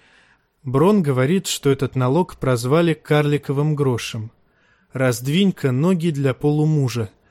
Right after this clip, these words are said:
кричат теперь во всех борделях, если верить наемнику. Надо будет набрать в кошелек побольше медиков.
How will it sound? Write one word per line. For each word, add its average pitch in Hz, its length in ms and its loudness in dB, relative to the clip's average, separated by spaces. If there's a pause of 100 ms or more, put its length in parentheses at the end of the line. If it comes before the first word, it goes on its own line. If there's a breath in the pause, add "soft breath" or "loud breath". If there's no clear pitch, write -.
(100)
кричат 139 520 -2
теперь 151 380 0
во 123 100 0
всех 127 300 -2
борделях, 120 720 0 (180 soft breath)
если 127 360 -2
верить 123 420 0 (180)
наемнику. 123 800 -2 (800)
Надо 214 400 4
будет 202 400 0
набрать 160 460 2
в - 60 -18
кошелек 139 600 -2
побольше 127 640 0
медиков. 143 540 -2